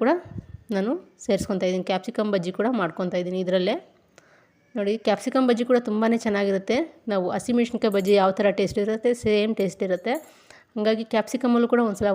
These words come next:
ಒಮ್ಮೆ ಟ್ರೈ ಮಾಡಿ ನೋಡಿ, ಹೇಗೆ ಬಂತು ಅಂತ ಕಾಮೆಂಟ್ ಮೂಲಕ ಕಾಮೆಂಟ್ ಮಾಡಿ. ಹಂಗೆ ಪ್ಲೀಸ್ ನಮ್ಮ ಚಾನಲ್ಗೆ ಸಪೋರ್ಟ್ ಮಾಡಿ, ಸಬ್ಸ್ಕ್ರೈಬ್ ಮಾಡ್ತೀರಾ ಅನ್ಕೊತಾ ಇದ್ದೀನಿ. ನೋಡ್ರಲ್ಲ, ಇದೇ ಥರ ಕ್ಯಾಪ್ಸಿಕಮ್ ಬಜ್ಜಿನ ಕೂಡ ನಾವು ರೆಡಿ ಮಾಡ್ಕೊಳ್ಳೋಣ. ತುಂಬಾ ಈಸಿಯಾಗಿ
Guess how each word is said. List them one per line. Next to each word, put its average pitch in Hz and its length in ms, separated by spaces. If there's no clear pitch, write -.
ಒಮ್ಮೆ 190 140
ಟ್ರೈ 202 240
ಮಾಡಿ 254 220
ನೋಡಿ, 226 260
ಹೇಗೆ 214 140
ಬಂತು 202 240
ಅಂತ 196 100
ಕಾಮೆಂಟ್ 220 360
ಮೂಲಕ 254 240
ಕಾಮೆಂಟ್ 220 320
ಮಾಡಿ. 202 180
ಹಂಗೆ 196 300
ಪ್ಲೀಸ್ 240 320
ನಮ್ಮ 226 200
ಚಾನಲ್ಗೆ 196 400
ಸಪೋರ್ಟ್ 254 440
ಮಾಡಿ, 254 160
ಸಬ್ಸ್ಕ್ರೈಬ್ 214 540
ಮಾಡ್ತೀರಾ 214 340
ಅನ್ಕೊತಾ 180 420
ಇದ್ದೀನಿ. 185 340
ನೋಡ್ರಲ್ಲ, 208 460
ಇದೇ 214 240
ಥರ 208 140
ಕ್ಯಾಪ್ಸಿಕಮ್ 202 540
ಬಜ್ಜಿನ 190 360
ಕೂಡ 233 160
ನಾವು 214 220
ರೆಡಿ 190 240
ಮಾಡ್ಕೊಳ್ಳೋಣ. 180 560
ತುಂಬಾ 214 360
ಈಸಿಯಾಗಿ 202 340